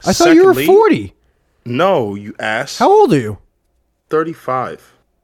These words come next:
Speaker 1: Oh, you look, yeah, dude. You gotta get your hair back, man. Wow. You gotta, yeah, you gotta keep hitting that gym.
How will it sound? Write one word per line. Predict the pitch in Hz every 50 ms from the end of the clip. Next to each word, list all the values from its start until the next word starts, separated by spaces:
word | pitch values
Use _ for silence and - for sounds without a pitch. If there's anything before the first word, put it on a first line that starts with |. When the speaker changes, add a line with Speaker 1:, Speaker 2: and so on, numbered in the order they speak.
| _ _ _ _ _ _ _ _ _ _ _ _ _ _ _ _ _ _ -
Speaker 1:
Oh, | 123 147 151 120
you | 104 110 160 190
look, | 196 - - _ _ _ _
yeah, | 98 107 113 127 131 131 127 113
dude. | 92 87 107 107 107 107 104 98 98 - _ _ _ _ _ _
You | 123 143
gotta | 165 190 170 139
get | 139 123
your | 101 87 85
hair | 92 107 117 127 113
back, | 92 98 92 92 - -
man. | 101 98 95 92 92 90 87
Wow. | 80 101 107 113 113 101 87 80 - 95 92 _ _ _ _ _ -
You | 110 131
gotta, | 175 156 120 87 - - _ _ _ _
yeah, | - - 101
you | 98 107 127
gotta | 165 147 117
keep | - 110 -
hitting | - 98 87 87
that | 82 80 82
gym. | 98 98 98 80 -